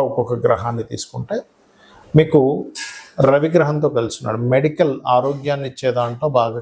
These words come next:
కలిసి వస్తుంది. మీకు మెడికల్ షాప్ కావచ్చు, హాస్పిటల్స్ కావచ్చు, మెడికల్ రిలేటెడ్ ఆరోగ్యాన్ని ఇచ్చేటువంటి న్యూట్రిషన్స్ కావచ్చు, ఎనీ మీరు చేసేటువంటి ఏ వ్యాపారమైనా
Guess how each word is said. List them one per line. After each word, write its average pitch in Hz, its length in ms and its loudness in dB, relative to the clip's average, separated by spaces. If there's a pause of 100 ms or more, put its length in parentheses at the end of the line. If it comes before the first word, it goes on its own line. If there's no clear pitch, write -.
కలిసి 104 240 -14
వస్తుంది. 117 280 -14
మీకు - 200 -14
మెడికల్ 120 300 0
షాప్ 123 280 2
కావచ్చు, 135 300 2 (120)
హాస్పిటల్స్ 117 580 -4
కావచ్చు, 120 240 -2 (100)
మెడికల్ 135 360 2
రిలేటెడ్ 127 440 -2
ఆరోగ్యాన్ని 123 480 -2
ఇచ్చేటువంటి 117 480 -4
న్యూట్రిషన్స్ 135 640 -2
కావచ్చు, - 320 -4 (560)
ఎనీ 180 160 6 (220)
మీరు 165 280 2
చేసేటువంటి 151 680 4
ఏ 139 40 4 (100)
వ్యాపారమైనా 135 480 0